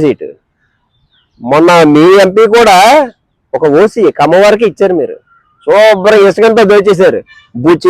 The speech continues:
ఆ ఇసుక దొంగే, మురళీమోహన్ ఇసుక దొంగే,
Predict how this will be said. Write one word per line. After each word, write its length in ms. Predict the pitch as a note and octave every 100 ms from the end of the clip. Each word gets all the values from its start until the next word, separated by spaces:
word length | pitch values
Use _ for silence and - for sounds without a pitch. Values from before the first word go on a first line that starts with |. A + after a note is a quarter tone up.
| F#3+
ఆ 40 | G3 G#3
ఇసుక 180 | G#3+
దొంగే, 360 | A3+ B3 C4+ D#4 E4 E4 _ _ _ _ _ _ _ _ _ _ _ _ _ _ _ _
మురళీమోహన్ 640 | C3 D3 F#3 A3+ A3+ A#3+ B3
ఇసుక 160 | G#3+ A#3
దొంగే, 260 | B3+ C4+ D4